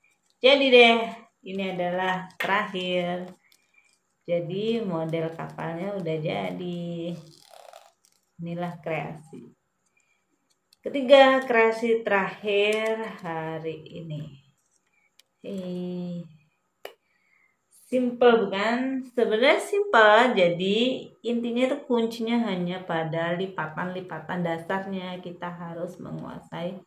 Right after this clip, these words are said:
lipatan-lipatan dasar. Selamat mencoba. Ini kreasi, ada ju-,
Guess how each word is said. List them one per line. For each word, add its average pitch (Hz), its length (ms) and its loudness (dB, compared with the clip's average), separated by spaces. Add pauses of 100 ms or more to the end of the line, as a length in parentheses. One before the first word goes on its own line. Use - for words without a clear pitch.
(540)
lipatan-lipatan 165 1200 -10
dasar. 151 720 -12 (1900)
Selamat 180 480 -6
mencoba. 214 720 0 (1700)
Ini 202 320 -6
kreasi, 185 640 -6
ada 190 240 0
ju-, 202 240 -6